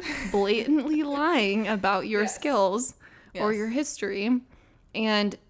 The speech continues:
Speaker 2: being confident.
Speaker 1: Yes. Speaking with confidence.
Speaker 2: Yes. Speaking with confidence. How many times have we been on an interview where someone has been, like, we're the interviewer, and someone is just sweating? Like, someone is so
Speaker 1: Me.
Speaker 2: nervous, their voice is cracking.
Speaker 1: Me.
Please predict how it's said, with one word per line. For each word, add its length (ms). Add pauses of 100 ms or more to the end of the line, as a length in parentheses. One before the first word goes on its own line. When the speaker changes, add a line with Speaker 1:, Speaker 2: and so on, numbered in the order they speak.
(160)
Speaker 2:
being 480 (360)
confident. 500 (120)
Speaker 1:
Yes. 380
Speaking 400
with 140
confidence. 580
Speaker 2:
Yes. 260
Speaking 320
with 160
confidence. 640 (440)
How 140
many 200
times 280
have 100
we 100
been 120
on 140
an 120
interview 500
where 540
someone 400
has 160
been, 340
like, 180
we're 280
the 420 (140)
interviewer, 680 (240)
and 160
someone 220
is 140
just 460
sweating? 600 (480)
Like, 180
someone 420
is 120
so 280
Speaker 1:
Me. 60
Speaker 2:
nervous, 340
their 160
voice 300
is 160
cracking. 520
Speaker 1:
Me. 240